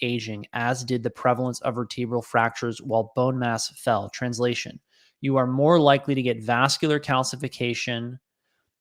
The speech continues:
and loss of bone mineral density with increased rate, rate of fractures as you age. This is the aging process in action, okay?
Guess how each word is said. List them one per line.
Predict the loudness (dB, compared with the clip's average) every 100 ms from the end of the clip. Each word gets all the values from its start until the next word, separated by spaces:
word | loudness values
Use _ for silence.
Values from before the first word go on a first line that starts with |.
| _ _
and | -4 -4
loss | 0 4 6 6 2
of | 0
bone | 2 2
mineral | 0 0 0
density | -2 -4 -4 -4
with | -4
increased | -6 -6 -6 -4 -4 -4
rate, | -4 -4 -4
rate | -4 -2 -2
of | -2 -4
fractures | 0 0 0 -2 -4 -4 -8 -10 -2
as | 0 0
you | -4
age. | -6 -6 -6 -10 -14 -6
This | -4 -2
is | -2
the | -2
aging | -2 -4 -4
process | 2 4 4 2 0 -4 -6
in | -4
action, | -2 -4 -8 -10 -14 _ _ _ -10
okay? | -2 0